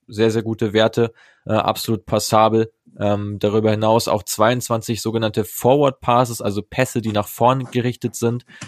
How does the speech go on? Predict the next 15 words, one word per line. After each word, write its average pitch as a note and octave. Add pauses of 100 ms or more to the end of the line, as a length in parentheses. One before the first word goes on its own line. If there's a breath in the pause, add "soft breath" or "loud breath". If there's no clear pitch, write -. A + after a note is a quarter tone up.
(200 loud breath)
Das G2
ist -
gerade A2
bei G2+
Innenverteidigern, A2+
die A2
den G#2+
Spielaufbau A2
her-, -
vorantreiben G#2
wollen, G#2+
ein G#2
sehr G#2
wichtiger G#2+
Wert. G2+